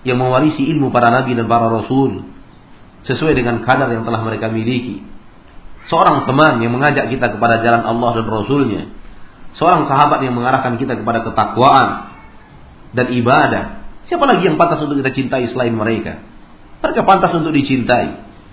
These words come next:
Bahkan pantas dibela dengan harta dan jiwa kita.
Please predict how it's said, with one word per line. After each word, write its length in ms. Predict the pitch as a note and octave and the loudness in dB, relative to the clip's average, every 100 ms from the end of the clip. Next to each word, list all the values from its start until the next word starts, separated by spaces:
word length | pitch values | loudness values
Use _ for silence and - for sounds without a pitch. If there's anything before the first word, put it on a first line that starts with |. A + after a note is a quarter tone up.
| - - | -20 -14
Bahkan 240 | - B2+ C#3 - | -4 0 2 4
pantas 320 | G#3 G#3 D#3+ | 4 4 4
dibela 400 | D3 D#3+ F#3+ D3+ | 4 6 6 4
dengan 240 | D3 C#3 | 2 2
harta 720 | E3+ F3+ F3 D3 B2 F#2+ - - - - - - - - - | 4 4 4 4 4 0 -10 -18 -20 -20 -20 -20 -20 -20 -12
dan 140 | A2 A#2+ A#2+ | -2 -2 0
jiwa 400 | A3+ G#3+ D#3 D#3 | 0 0 0 0
kita. 220 | D3+ F#2 | -2 -4